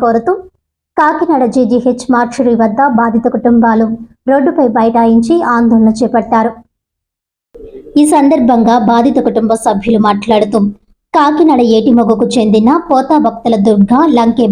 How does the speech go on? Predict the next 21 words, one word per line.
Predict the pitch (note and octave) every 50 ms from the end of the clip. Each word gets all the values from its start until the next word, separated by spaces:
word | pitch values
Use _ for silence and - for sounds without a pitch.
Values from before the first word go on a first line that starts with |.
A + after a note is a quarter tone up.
| G#3
భవాని | A3+ G#3+ G#3+ G#3+ G#3+ G#3+ C4+ D4+ D4+ - - - _ _ _ _ - D#4+
తల్లి | C#4 C#4 D4 E4 D#4+ D#4 -
కుమార్తెలు. | G#3 G3+ G3+ G#3 G3+ G#3 A3+ G3+ G#3 G#3 - - _ _ _ _ _ _ -
తాళరేవు | D4 C4+ C#4+ D#4+ E4+ E4+ D#4+ D4 B3+ B3 A3+ A3+
మండలం | G#3+ G#3+ G#3+ G#3+ A3 A#3+ C#4 C4+ G#3+ A#3
గాడిమొగ | A3+ A#3 B3 C4+ C4 A#3+ A#3+ G#3+ G3+ A3
పంచాయతీ | G#3 G#3 G#3+ - A#3+ A3 G#3+ G#3+ - D4+ E4+ D#4+ -
చినవలసల్లో | - C4+ B3+ C4 C#4 C4 A#3+ - - A#3 G#3+ A3 A3 G#3+ G#3 G#3+ G#3 - _ _ _ - A#3
దుర్గ | B3+ C#4 C#4 A#3+ - F4 F4 F4
సోదరి | F4 C4+ B3+ B3+ A#3 C#4 B3+ G3+
భర్త | A3+ G#3+ G#3 G#3 - - C#4 F4+ F#4 - A#3+
గంగరాజ్ | A#3+ A#3 A#3+ B3+ D4 D4+ C4+ A#3+ - - -
కంటికి | A#3+ A3 G#3 G3+ A#3 - - A#3+ A3 A3 A3 - _ _ _ - -
శస్త్రచికిత్స | D4+ C#4+ D4+ D4+ F4+ F4+ F4+ - D4+ D4+ B3+ A#3+ - - C#4+ D4
చేయించుకోగా | C4+ A3+ A3 A3+ B3 - - C4 - A#3+ G#3+ G#3+ G#3 E4+ F#4+ F#4+ -
పరామర్శించేందుకు | B3+ A3+ A#3+ C#4 C#4+ C#4 A#3+ A#3 - - A3 A3 G#3+ - A#3 G#3+ G#3+ G3 G#3 - B3 A3 G3+ G#3 G#3 - _ _ _ - -
వీరిద్దరూ | B3 C#4 C4+ B3+ B3 G3+ G3+ C4 C4+ B3+ B3+ C4+ C4 B3
మరో | A#3 A3+ A#3 A#3+ A#3+ G#3
బంధువు | A3 G#3+ A3+ A#3+ B3+ A3+ C4 E4 D#4 B3 A#3
ఓలేటి | A#3 B3 D4+ D#4 D4+ D#4 A#3 G#3
ఆదిలక్ష్మితో | G#3 G#3 G#3 B3 A#3+ A#3+ A#3+ - - - G3 G#3+ A#3